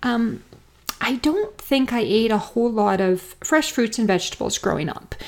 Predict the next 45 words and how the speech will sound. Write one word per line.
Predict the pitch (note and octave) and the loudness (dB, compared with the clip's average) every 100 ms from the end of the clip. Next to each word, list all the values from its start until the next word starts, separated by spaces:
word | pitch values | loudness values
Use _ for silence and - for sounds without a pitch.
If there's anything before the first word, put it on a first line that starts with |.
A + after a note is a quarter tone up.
| - - | -16 -16
um, | - A#3 G#3+ - | -10 -6 -6 -2
as | A#3+ A#3+ | 0 2
most | B3 D#4 E4+ - | 2 0 -2 -4
kids | G3+ F#3 A3+ - - | 0 0 -2 -6 -2
don't. | A#3+ A3+ F#3+ A3 G#4+ A#4 - - - - - | 4 4 6 4 2 0 -6 -8 -16 -12 -4
Um, | A#3+ A#3 A#3 - A#3 - - - | 0 2 0 -2 -8 -14 -6 4
I | C4+ | 6
do | A#3+ D4+ | 8 6
remember | D4+ C#4 C4+ C4+ C4 | 6 6 4 4 2
picking | B3+ B3+ A#3+ A#3 | 0 2 2 2
Saskatoon | A#3+ A3 A3 G#3+ G#3+ G#3 | 0 -2 -2 0 2 4
berries | G#3 G#3 A3 | 4 2 2
at | A3 | -2
the | G#3 | 0
lake, | F3 F3+ G#3+ | 0 0 0
and | G#3 | 2
I | A3 A#3+ | 2 2
loved | A3 G3 F3+ - - - - | 2 2 0 -2 -6 -10 -8
Saskatoon | - G#3 - - - F#3+ F3+ | -4 -2 -2 -6 -4 -2 -2
berries, | F3 - G#3 | -2 -2 -4
but | - - | -2 0
we | A#3+ | 4
didn't | C4+ D#4+ | 6 6
just | D#4+ - | 4 2
eat | A#3 A3 | 0 0
them | G3+ | 2
on | F#3+ | 2
their | F#3+ F3+ | 2 0
own. | - - G#3 - - - | -2 -6 -10 -14 -10 2
They | A#3 | 4
were | A3+ | 6
baked | G#3+ A#3+ A#3 | 6 4 4
into | C4 B3 C4 | 2 4 2
a | |
pie, | B3+ - A#3+ A3 G#3+ G#3+ A3 | 0 -6 2 4 4 4 4
or | G#3 G3+ | 4 4
we | G3 | 2
would | F#3+ G3+ | 2 2
smother | - G3+ G#3 G#3+ | 2 2 6 6
them | G#3+ G#3 | 6 4
in | G3+ | 2
cream | F#3+ - A3+ G#3 G#3 G#3 G#3 | -2 -4 2 4 6 6 6
and | F#3+ | 4
brown | F3 F3 F3+ | 0 0 0
sugar. | G#3 - G3 F#3 F#3+ F#3+ F#3+ | 0 0 0 2 2 2 -2